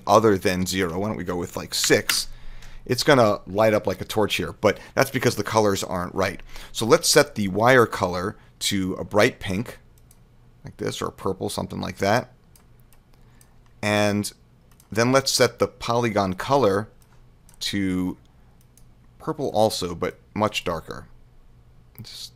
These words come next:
almost black. Okay.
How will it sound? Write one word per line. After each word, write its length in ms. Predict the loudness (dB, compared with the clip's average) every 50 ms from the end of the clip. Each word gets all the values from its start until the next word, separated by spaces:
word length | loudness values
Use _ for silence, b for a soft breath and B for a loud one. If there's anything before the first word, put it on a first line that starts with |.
| -8 -4
almost 420 | -2 -2 0 0 -2 -4 -6 -10
black. 380 | -12 -12 -12 -12 -14 -18 -20 -20 -20 -20 -20 -20 -20 -20 -20 _ -20 _ _ -20 -20 -20 -20 -20 -20 -18
Okay. 320 | -14 -10 -8 -8 -8 -8